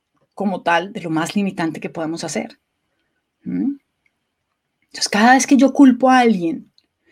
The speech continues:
o cada vez que deseo que las cosas fuesen diferentes,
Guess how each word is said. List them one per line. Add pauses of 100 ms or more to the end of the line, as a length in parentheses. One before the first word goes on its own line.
(260)
o
cada
vez
que
deseo
que
las
cosas
fuesen
diferentes,